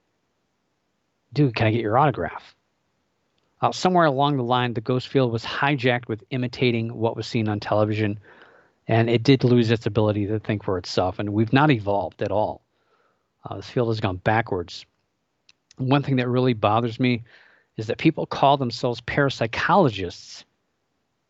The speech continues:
and think that it means that they're studying the paranormal. Well, you're not. That's not what it means. In reality, it's more like the study of the phenomena created by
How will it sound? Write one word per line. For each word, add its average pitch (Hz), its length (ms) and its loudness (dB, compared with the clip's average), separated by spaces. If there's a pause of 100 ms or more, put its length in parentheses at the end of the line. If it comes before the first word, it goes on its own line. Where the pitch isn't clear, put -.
(200)
and 107 140 -10
think 160 220 0
that 135 100 4
it 127 100 -2
means 127 240 -2
that 113 100 -2
they're 117 120 -6
studying 117 400 -2
the 98 60 -8
paranormal. 101 560 -4 (120)
Well, 107 260 -6
you're 113 140 -2
not. 107 460 -2
That's - 180 -14
not 98 160 -4
what 104 100 2
it 107 80 2
means. 117 360 2
In 113 80 -2
reality, 123 400 2
it's - 160 -10
more 123 160 -2
like 110 220 -6
the - 80 -18
study 147 380 0
of 117 120 -10
the 110 80 -8
phenomena 123 640 -2 (800)
created 117 360 0
by 104 360 -4